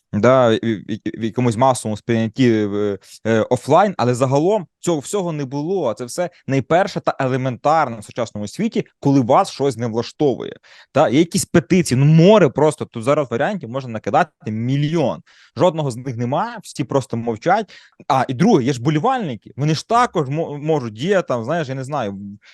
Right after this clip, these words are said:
ви боліваєте за Ворскла, Олександрію, Шахтар, Динамо, типу, давайте там, ну, щось, типу,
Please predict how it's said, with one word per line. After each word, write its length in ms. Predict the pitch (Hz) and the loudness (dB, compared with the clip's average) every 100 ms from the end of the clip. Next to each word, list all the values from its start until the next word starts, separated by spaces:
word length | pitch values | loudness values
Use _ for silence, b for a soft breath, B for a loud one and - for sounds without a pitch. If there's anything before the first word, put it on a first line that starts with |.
| b | b
ви 80 | 151 | 2
боліваєте 420 | 175 185 180 170 | 4 6 6 4
за 100 | 156 | -2
Ворскла, 440 | 143 175 151 - 131 | 2 2 2 -2 -4
Олександрію, 560 | 131 156 139 151 151 | -4 -4 -4 -2 -2
Шахтар, 460 | 127 139 - 165 113 | -2 -6 -2 -2 -2
Динамо, 420 | 123 156 160 135 | -4 -2 -2 -4
типу, 240 | 117 104 | -8 -10
давайте 440 | 101 135 185 175 156 | -4 0 0 0 -4
там, 260 | 143 131 | -6 -6
ну, 140 | 135 123 | -8 -8
щось, 400 | 123 104 - - | -6 -8 -10 -10
типу, 340 | 110 - 113 | -4 2 2